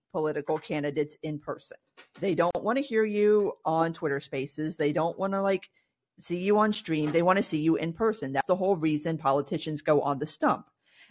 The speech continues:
And the reason why presidential announcements happened the way they have traditionally happened, where usually, you know, you plan, like, a big rally and you have the crowd there and everybody's waving the signs and like, "Yeah, we love you." Like, Ron DeSantis could have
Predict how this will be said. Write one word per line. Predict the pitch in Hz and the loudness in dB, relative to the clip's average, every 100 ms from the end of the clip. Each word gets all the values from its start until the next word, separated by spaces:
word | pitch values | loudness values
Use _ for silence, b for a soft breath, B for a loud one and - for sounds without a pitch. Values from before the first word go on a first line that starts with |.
| - | 0
And | 165 160 | 4 6
the | |
reason | 156 214 262 262 233 180 | 4 2 2 2 2 4
why | 160 165 156 147 143 156 226 - _ _ _ _ | 8 10 10 8 4 0 -4 -12 _ _ _ _
presidential | 175 165 160 156 151 160 | 6 6 4 2 4 4
announcements | 156 147 147 - 151 147 135 - - _ _ - | 6 4 4 0 0 0 -2 -12 -16 _ _ -18
happened | 147 - 160 156 160 147 156 | -2 6 6 6 2 0 -2
the | 175 | 4
way | 175 170 | 6 6
they | 165 170 | 6 4
have | 165 151 | 4 2
traditionally | - 165 160 160 156 | 0 0 0 0 0
happened, | 190 135 - 165 | 6 6 6 6
where | 214 | 6
usually, | 269 302 294 262 | 8 6 4 2
you | 262 262 | 2 2
know, | 226 | 2
you | 226 240 | 2 0
plan, | - 214 185 196 185 B B - | 0 2 4 4 0 B B 4
like, | 220 | 8
a | 254 | 10
big | 269 254 160 | 8 6 10
rally | 175 180 190 185 | 12 12 12 8
and | 185 | 6
you | 185 | 4
have | 190 190 | 6 6
the | 196 | 4
crowd | - 175 175 | 8 10 10
there | 156 170 | 10 10
and | 175 175 | 10 8
everybody's | 175 175 190 185 185 | 6 8 8 8 4
waving | 165 185 180 175 | 6 8 6 2
the | |
signs | 175 180 170 185 180 | 2 6 8 8 6
and | 202 | 4
like, | 302 349 | 2 2
"Yeah, | 427 415 403 392 370 | 2 4 6 4 4
we | 370 | 2
love | 370 381 339 | 2 2 4
you." | 349 359 339 311 254 b b b - | 4 4 4 4 2 b b b 0
Like, | 175 | 6
Ron | 226 320 | 8 8
DeSantis | 392 349 339 330 - | 4 0 0 0 2
could | 220 | 2
have | 226 | 2